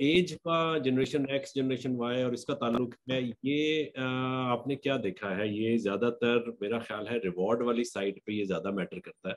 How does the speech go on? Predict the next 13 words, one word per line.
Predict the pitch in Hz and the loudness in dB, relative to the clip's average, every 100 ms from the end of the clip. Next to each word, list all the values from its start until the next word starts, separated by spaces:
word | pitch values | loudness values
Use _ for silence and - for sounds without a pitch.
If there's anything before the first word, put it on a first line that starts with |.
| - _ _ _ _ 101 | -10 _ _ _ _ -2
अम, | 104 104 107 98 | 0 0 0 2
जो | 110 | 2
पहली | - 107 117 143 | 2 2 4 4
है | 127 123 123 | 4 4 2
जहाँ | 113 101 107 | 2 0 -2
पे | 101 | -2
compliance | 98 95 90 92 120 135 127 | 0 -2 0 2 2 2 0
है | 123 123 | 0 2
या | 120 107 | 2 2
जहाँ | 101 90 101 | -2 -6 -4
पे | 104 101 98 95 87 85 80 | 0 2 4 4 2 0 -2
discipline | 90 - 98 135 143 | -6 -6 -6 0 2
है | 123 127 131 | 2 0 -2